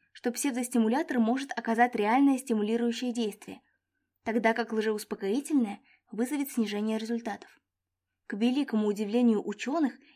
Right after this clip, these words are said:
эффект оказался прямо противоположным. Наилучших результатов при второй попытке решения задач добилась группа, принявшая якобы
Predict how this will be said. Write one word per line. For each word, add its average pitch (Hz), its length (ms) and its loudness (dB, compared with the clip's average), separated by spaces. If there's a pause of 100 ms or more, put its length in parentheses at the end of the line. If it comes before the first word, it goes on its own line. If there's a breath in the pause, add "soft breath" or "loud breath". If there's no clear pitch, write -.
эффект 254 500 -2
оказался 240 520 0
прямо 214 320 0
противоположным. 220 920 -2 (680)
Наилучших 254 600 4
результатов 220 640 -2
при 220 140 -2
второй 220 300 -2
попытке 220 460 -4
решения 208 440 -4
задач 208 380 -8 (400 soft breath)
добилась 202 400 2
группа, 285 320 0
принявшая 233 580 0
якобы 226 540 -4